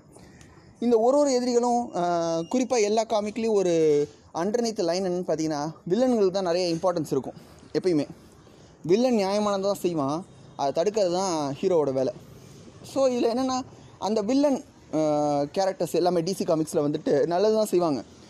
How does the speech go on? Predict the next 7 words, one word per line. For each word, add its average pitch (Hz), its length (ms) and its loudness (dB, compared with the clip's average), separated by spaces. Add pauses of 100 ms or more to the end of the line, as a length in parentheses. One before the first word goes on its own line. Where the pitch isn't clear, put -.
(180)
ஆனா 202 320 -2
அதுல 226 240 0
சில 226 240 -2
அப்பாவிகள் 269 460 0
உயிரிழப்பாங்க. 214 680 0
அந்த 175 320 -4
அப்பாவிகளுக்காக 247 920 0